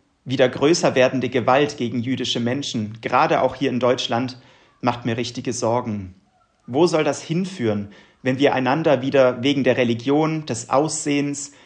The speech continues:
der Zugehörigkeit oder der Zustimmung zu einem Land verprügeln, an die Gurgel gehen, uns niederbrüllen und Hass verbreiten?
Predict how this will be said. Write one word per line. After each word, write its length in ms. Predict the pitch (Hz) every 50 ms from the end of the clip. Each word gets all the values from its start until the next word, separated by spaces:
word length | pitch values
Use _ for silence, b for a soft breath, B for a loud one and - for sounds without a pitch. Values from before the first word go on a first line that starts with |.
| B -
der 100 | 135 131
Zugehörigkeit 1080 | - - - 214 202 185 147 135 135 131 135 113 - - - 131 123 120 123 120 - -
oder 180 | 143 139 131 131
der 160 | 117 127 -
Zustimmung 640 | - - 196 196 185 - - 156 139 123 123 127
zu 120 | 127 - 135
einem 240 | 113 123 123 117 117
Land 340 | 117 123 139 151 151 B B B B B B B
verprügeln, 920 | - - - 107 - - - 156 165 196 175 147 123 117 107 104 101 104 -
an 160 | - 123 127
die 100 | 117 120
Gurgel 360 | 113 - 151 170 185 170 151 113
gehen, 460 | 113 117 113 113 107 104 104 101 - _ _ _ _ _
uns 260 | - 135 135 - -
niederbrüllen 680 | - 143 175 190 190 160 - 123 - 120 110 110 110
und 220 | 104 107 117 - -
Hass 160 | 156 160 -
verbreiten? 800 | - - 180 - - - 107 101 104 208 - 107 190 - 92 b